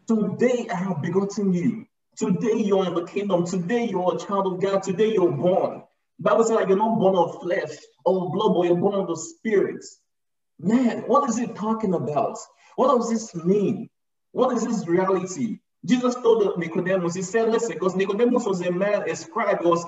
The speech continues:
you know, uh, he was one of these Pharisees, you know, these learned guys. These guys, they knew the word. From birth, they read and read, so they know the word.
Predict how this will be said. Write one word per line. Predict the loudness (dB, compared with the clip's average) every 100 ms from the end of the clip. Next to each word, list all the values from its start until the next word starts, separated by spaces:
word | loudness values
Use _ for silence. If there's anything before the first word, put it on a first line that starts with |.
| -6
you | 0
know, | 2
uh, | 6 6 4
he | 0
was | 0 2
one | 2
of | 0 0
these | -6 -6
Pharisees, | -2 0 -2 -4 -4 -2 -2
you | -4
know, | -4 -2
these | -4 -6 -14 _ -16
learned | 2 2 2 -2
guys. | 0 2 2
These | 2 0
guys, | 0 0
they | -2
knew | -2
the | -2 -4
word. | -2 -2 -2
From | 0 0
birth, | 0 -6 -6 -8
they | -8 -4
read | -4 -4 -6
and | -4
read, | 0 0 0
so | -4 -2
they | 0
know | 0 0
the | 0
word. | 2 0 0 -4